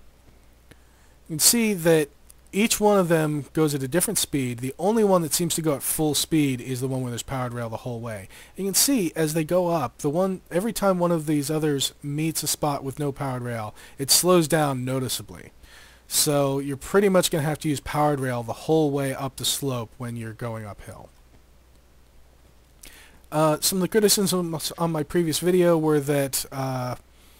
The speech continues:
I was only testing unoccupied carts, and that's simply because it's hard to test occupied carts consistently, uh, and to have enough space for it. But here is an easy place to do it. So with one,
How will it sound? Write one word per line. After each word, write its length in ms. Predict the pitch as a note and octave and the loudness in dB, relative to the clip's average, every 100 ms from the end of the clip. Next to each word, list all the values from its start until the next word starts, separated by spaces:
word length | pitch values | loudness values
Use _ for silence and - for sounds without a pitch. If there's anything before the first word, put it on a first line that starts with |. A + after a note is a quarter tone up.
| - - _ - | -20 -20 _ -6
I 60 | D3 | 0
was 160 | D3 D3+ | 0 2
only 240 | F3 E3+ | 2 2
testing 560 | - E3 E3 D3 C#3 C3 - | 2 0 2 -2 -4 -8 -4
unoccupied 640 | D3+ D#3+ E3 D#3+ E3 D#3+ | 0 2 0 -2 0 0
carts, 240 | - F3 G#3 | 2 0 0
and 60 | |
that's 100 | A#3 | 2
simply 280 | - G3+ E3 | 2 2 2
because 300 | D#3+ C#3 D3+ | 0 0 -2
it's 100 | A#2+ | -4
hard 300 | - D3+ D3 | -2 0 0
to 80 | B2+ | -2
test 340 | - D3 B2+ | -4 -2 -4
occupied 600 | C3+ C#3 C3 C#3 B2 A#2 | -4 -6 -6 -6 -6 -8
carts 440 | - B2 A2 - - | -8 -8 -6 -8 -10
consistently, 840 | - B2 - B2+ B2+ G#2 G#2+ G#2 - - - - - | -10 -8 -6 -6 -8 -12 -14 -14 -18 -20 -20 -20 -10
uh, 380 | A#2+ A#2 A2+ - | -6 -4 -6 -8
and 280 | B2+ A#2+ A#2 | -6 -6 -4
to 260 | C#3+ B2+ A#2+ | -2 -2 0
have 240 | D#3 C3+ | 0 0
enough 160 | B2 - | 0 0
space 360 | - D3+ C3 | 2 4 4
for 280 | - A#2 A2 | 0 -2 -8
it. 100 | - | -8
But 180 | - C3+ | -8 -8
here 380 | - B3 A3 F#3+ | -2 4 6 4
is 280 | D3 D#3 C#3+ | 2 -2 -2
an 80 | |
easy 220 | D3 C3 B2 | -2 -2 -4
place 220 | D3 B2 | -4 -4
to 100 | C3 | -4
do 160 | B2+ A2 | -6 -6
it. 120 | G2+ | -6
So 300 | - B2 A#2 - - - | -4 -4 -4 -10 -20 -12
with 180 | C#3 C3 | -6 -6
one, 460 | C#3+ E3 F#3+ G3+ | -2 2 2 2